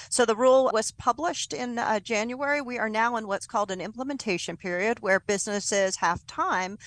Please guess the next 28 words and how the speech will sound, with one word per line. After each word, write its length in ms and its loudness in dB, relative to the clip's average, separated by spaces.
to 180 -2
update 480 0
their 160 0
systems 720 -2
to 100 -4
match 400 -4
the 100 -8
requirements 600 -2
of 80 -12
the 120 -4
rule. 360 0
It 60 -2
will 160 -2
be 180 -2
fully 540 2
implemented, 800 -2
uh, 100 2
which 200 -2
means 220 -4
we 120 0
will 140 -2
start 340 0
enforcing 640 -4
the 140 0
new 280 -4
provisions 840 -2
next 320 0
March. 160 4